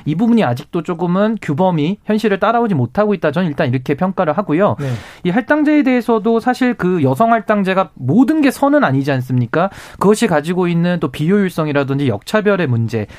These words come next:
Speaker 1: 또
Speaker 2: 음.
Speaker 1: 여러 가지 여성이라는 그 집단이 열심히 일을 해서 능력주의로 올라갔음에도 불구하고 오히려 할당제 혜택을 본 거 아니냐라는 또 오해를 낳을 수 있는 여러 문제들이 있거든요.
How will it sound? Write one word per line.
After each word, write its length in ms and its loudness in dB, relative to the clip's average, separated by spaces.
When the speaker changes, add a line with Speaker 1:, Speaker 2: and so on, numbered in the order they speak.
Speaker 1:
또 80 2
Speaker 2:
음. 20 4
Speaker 1:
여러 120 4
가지 220 0
여성이라는 800 2
그 180 2
집단이 720 0
열심히 440 2
일을 200 2
해서 320 -2
능력주의로 560 2
올라갔음에도 580 0
불구하고 720 0
오히려 160 2
할당제 420 2
혜택을 300 2
본 80 0
거 140 2
아니냐라는 520 2
또 280 2
오해를 460 2
낳을 200 2
수 140 -6
있는 100 0
여러 160 2
문제들이 440 2
있거든요. 500 0